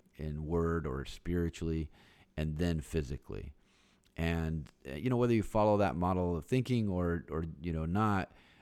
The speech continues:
I think it's interesting to see most of the things in life, we first think about or decide internally, and then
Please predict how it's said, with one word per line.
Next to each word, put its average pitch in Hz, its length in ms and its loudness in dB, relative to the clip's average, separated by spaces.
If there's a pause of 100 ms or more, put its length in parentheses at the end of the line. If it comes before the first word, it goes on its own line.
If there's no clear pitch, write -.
(160)
I - 60 -2
think 151 280 -2
it's - 340 -4
interesting 101 540 0
to 82 80 -2
see 92 440 0
most 104 300 0
of 95 60 -2
the 90 80 0
things 90 280 -2
in 80 160 -2
life, 101 380 0 (260)
we 85 580 -2
first 92 480 -2 (100)
think - 400 -4
about 87 580 -2 (100)
or 78 380 -2
decide 85 800 -2 (320)
internally, 85 880 0
and 82 260 -4
then 85 500 -2